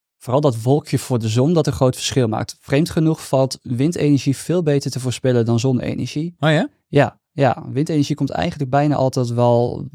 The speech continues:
Speaker 1: wel behoorlijk goed overeen, zeg maar.
Speaker 2: Oké.
Speaker 1: Zonne-energie blijkt toch nog steeds veel moeilijker.
Speaker 2: Oké.
Speaker 1: En, eh, ja, dat is vervelend natuurlijk, want vraag en aanbod moeten op die markt, of eigenlijk op het energienet, altijd in balans zijn. Het heeft te maken met de frequentie van het net, moet vijftig hertz blijken, eh, blijven.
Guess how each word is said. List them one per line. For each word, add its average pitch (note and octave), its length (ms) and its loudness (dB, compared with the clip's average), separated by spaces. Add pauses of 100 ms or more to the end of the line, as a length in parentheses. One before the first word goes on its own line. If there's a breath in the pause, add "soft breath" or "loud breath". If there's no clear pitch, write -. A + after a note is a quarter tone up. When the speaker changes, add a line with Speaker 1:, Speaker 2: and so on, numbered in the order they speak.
(120)
Speaker 1:
wel A#2+ 280 0
behoorlijk C3 380 2
goed A#2+ 220 -4
overeen, A2+ 420 -2
zeg - 200 -10
maar. - 400 -10
Speaker 2:
Oké. G#3+ 340 0
Speaker 1:
Zonne-energie C#3 460 2
blijkt B2+ 220 2
toch C3 100 -4
nog B2 100 -2
steeds C3+ 260 -2
veel A#2+ 160 0
moeilijker. A#2 580 -2 (140)
Speaker 2:
Oké. A2 360 -8 (180)
Speaker 1:
En, A#2+ 260 2
eh, A2+ 400 0 (920)
ja, D#3 140 4
dat C3 120 2
is - 60 -4
vervelend C#3+ 380 2
natuurlijk, A2+ 420 -2
want B2+ 260 -2 (100)
vraag D3 320 0
en D3+ 80 2
aanbod C#3 400 2
moeten B2 260 0
op A#2 140 -2
die A#2+ 380 0
markt, A#2 560 0
of A#2 140 -12
eigenlijk A#2 320 0
op A#2 60 -2
het - 100 -4
energienet, A#2 520 2
altijd - 500 0
in B2 160 0
balans A2+ 340 2
zijn. - 240 -6
Het E3 100 -8
heeft A#2+ 160 -2
te - 80 -4
maken A#2 320 4
met A2+ 120 0
de A#2 80 -6
frequentie B2 480 0
van A#2 140 -2
het A2 120 -6
net, B2 280 0
moet A2 160 -8
vijftig A#2 360 -4
hertz B2+ 200 -2
blijken, A#2+ 540 0
eh, - 180 -10
blijven. A#2 540 -2